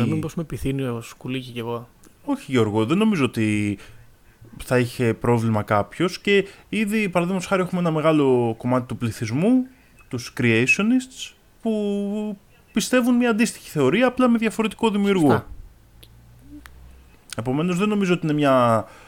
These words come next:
Speaker 2: ε, θεωρία η οποία μπορεί να προκαλέσει, ας πούμε, φόβο σε κάποιο άνθρωπο. Έτσι κι αλλιώς, είτε φτιαχτήκαμε, ε, λόγω συμπαντικών συγκυριών, ας πούμε, όπως, ε, το θέτει σήμερα η επιστήμη,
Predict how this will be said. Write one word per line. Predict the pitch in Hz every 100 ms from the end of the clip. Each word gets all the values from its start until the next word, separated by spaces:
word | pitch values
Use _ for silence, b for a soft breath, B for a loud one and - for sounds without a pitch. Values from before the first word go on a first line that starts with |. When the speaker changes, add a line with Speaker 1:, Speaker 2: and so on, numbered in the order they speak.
| B -
Speaker 2:
ε, | 110 110
θεωρία | 107 - 113 120 120
η | 117 113
οποία | - 117 110 107 104 95 b b b b - - - - - -
μπορεί | 110 113
να | 113
προκαλέσει, | 104 107 107 107 107 -
ας | 101
πούμε, | - 113 107 104 98
φόβο | 127 117 104
σε | -
κάποιο | 107 101 107
άνθρωπο. | 104 113 113
Έτσι | 165 -
κι |
αλλιώς, | 165 175 185 - B B
είτε | - 170 202 196
φτιαχτήκαμε, | 185 160 - - 165 151 135 127 107 - B B B B B
ε, | - 113 110 107
λόγω | 120 135 131 143 135 120 110 - -
συμπαντικών | - - 113 110 107 - 127
συγκυριών, | 127 120 110 107 107 107 113 107
ας | 101 -
πούμε, | 113 107
όπως, | 107 110 107 -
ε, | 113 110 107 101 _
το | 113
θέτει | - 120 -
σήμερα | 127 117 110
η | 107
επιστήμη, | 101 - - 110 101 110 170